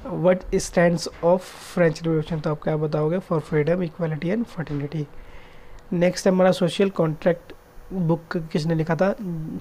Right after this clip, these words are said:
जीन रूसो ने। तो आपको ये भी याद रखना है। मॉन्टेस्क्यू ने क्या लिखा था? से separation of power, power, separation of power की बात करी थी। यहाँ पे टीथे क्या है?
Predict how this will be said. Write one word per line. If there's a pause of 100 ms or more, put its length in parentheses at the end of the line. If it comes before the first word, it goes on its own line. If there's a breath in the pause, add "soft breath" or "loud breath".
(100)
जीन (200)
रूसो
ने। (460 loud breath)
तो
आपको
ये
भी
याद
रखना
है।
मॉन्टेस्क्यू
ने
क्या
लिखा
था?
से (320 loud breath)
separation
of
power,
power, (420)
separation
of
power
की
बात
करी
थी। (600 loud breath)
यहाँ
पे
टीथे
क्या
है?